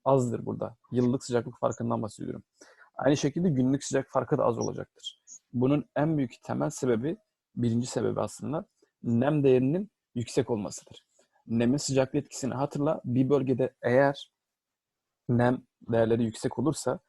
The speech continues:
sıcaklık dengede oluyordu. Yani nem ısıyı bünyesine hapsettiği için gece tekrardan bu ısı-, ısıyı açığa çıkartıyor.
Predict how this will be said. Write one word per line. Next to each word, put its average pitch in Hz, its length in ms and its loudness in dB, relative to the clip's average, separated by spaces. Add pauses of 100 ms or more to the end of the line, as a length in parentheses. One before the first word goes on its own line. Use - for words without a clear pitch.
(200)
sıcaklık 120 520 -2
dengede 120 340 4
oluyordu. 107 360 0 (240)
Yani 123 300 0
nem 147 240 0 (260)
ısıyı 131 300 0
bünyesine 123 560 -2 (140)
hapsettiği 139 560 -2
için 147 260 -6 (320)
gece 127 240 2
tekrardan 120 460 0
bu 101 80 4
ısı-, - 320 -4
ısıyı 113 300 -8
açığa 117 260 -4
çıkartıyor. 151 500 -2